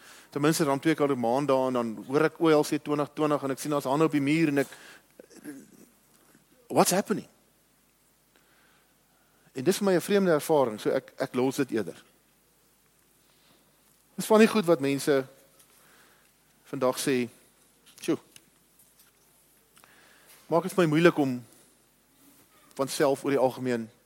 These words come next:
'n diens by te woon." En ek dink ons moet daarna luister. Dink ons moet dit ernstig opneem. Dink ons moet verstaan, dis nie maar net, dis nie maar net iemand wat, wat dwars is nie.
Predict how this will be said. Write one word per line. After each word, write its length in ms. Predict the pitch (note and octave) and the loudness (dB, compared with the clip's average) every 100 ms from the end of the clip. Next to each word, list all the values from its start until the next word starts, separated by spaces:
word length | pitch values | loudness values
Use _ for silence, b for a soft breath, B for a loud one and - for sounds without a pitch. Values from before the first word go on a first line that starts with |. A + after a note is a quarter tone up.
| _ b b b | _ b b b
'n 60 | B2 | -6
diens 220 | B2 A2+ | -6 -6
by 140 | G#2+ | -8
te 100 | G2+ | -8
woon." 180 | F#2+ F#2 _ _ _ _ _ _ _ _ _ _ _ _ _ _ _ _ b b b b b b b b _ _ _ _ _ _ | -14 -20 _ _ _ _ _ _ _ _ _ _ _ _ _ _ _ _ b b b b b b b b _ _ _ _ _ _
En 120 | C#3+ | -4
ek 100 | E3 | -2
dink 140 | F3+ G3 | -2 -2
ons 100 | G3 | -4
moet 120 | F3 | -2
daarna 200 | D3 D#3+ | -2 -2
luister. 480 | D3 F#3+ - - - _ _ _ _ _ _ _ _ _ _ _ _ _ _ _ _ _ _ _ _ _ | -2 -4 -6 -18 -20 _ _ _ _ _ _ _ _ _ _ _ _ _ _ _ _ _ _ _ _ _
Dink 160 | - E3 | -6 -4
ons 100 | F3 | -2
moet 140 | E3+ | -2
dit 100 | D#3 | -2
ernstig 300 | F3 F#3 E3+ | -4 -4 -6
opneem. 300 | - D#3 G2+ - _ _ _ _ _ _ _ b b b b _ _ | -8 -10 -14 -16 _ _ _ _ _ _ _ b b b b _ _
Dink 180 | D3+ F3 | 0 2
ons 100 | F#3+ | 2
moet 120 | F#3 | 0
verstaan, 400 | F3 - F#3 F3+ | -2 2 2 2
dis 140 | D#3+ | 2
nie 80 | A#3+ | 2
maar 100 | G#3 | 4
net, 180 | F3 E3 - B B B B - | 4 2 -2 B B B B -2
dis 140 | E3 | 2
nie 80 | A#3 | 6
maar 100 | G#3+ | 6
net 140 | G3 | 6
iemand 260 | G#3 G3 F3 | 6 4 8
wat, 200 | D#3+ D#3 D3+ C#3+ | 6 6 -8 -6
wat 160 | D3 C#3+ - - - - | 0 0 -2 -20 -20 -2
dwars 300 | C3 C#3 - | 0 0 -2
is 180 | A#2 | -6
nie. 100 | - | -10